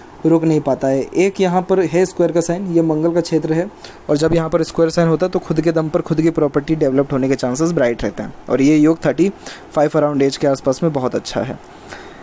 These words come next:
left पाम में separately आपके फेट line के बारे में बात किया जाए, तो fate line यहाँ पर आपके moon के area से start है। जितना growth आपको birth place से दूर मिलेगा, उतना कहीं नहीं मिलना है।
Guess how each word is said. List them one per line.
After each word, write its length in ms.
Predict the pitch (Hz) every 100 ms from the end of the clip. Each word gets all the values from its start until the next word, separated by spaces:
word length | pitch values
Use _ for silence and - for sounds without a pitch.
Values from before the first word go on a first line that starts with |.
| - - - - 156
left 300 | 165 185 -
पाम 160 | 180
में 80 | 190
separately 480 | 180 160 170 165 180
आपके 440 | 170 - 175 180
फेट 500 | 160 156 - 165 160
line 160 | 165 170
के 100 | 165
बारे 220 | 160 156
में 140 | 160 156
बात 200 | 147 -
किया 160 | 151
जाए, 100 | 160
तो 120 | 165
fate 320 | 165 165 165 170
line 180 | 170
यहाँ 240 | 165 151 151
पर 120 | 160
आपके 220 | 151 170
moon 240 | 160 160 170
के 140 | 170
area 140 | 160
से 140 | 160 160
start 300 | - 156 151
है। 80 | 160
जितना 300 | 156 165 170
growth 320 | 160 165 170
आपको 280 | 156 - 156
birth 240 | 151 156
place 160 | 165 160
से 120 | -
दूर 200 | 151 165
मिलेगा, 260 | 165 156 165
उतना 240 | 160 165
कहीं 280 | 160 143 147
नहीं 140 | 139
मिलना 300 | 131 120 117
है। 100 | 110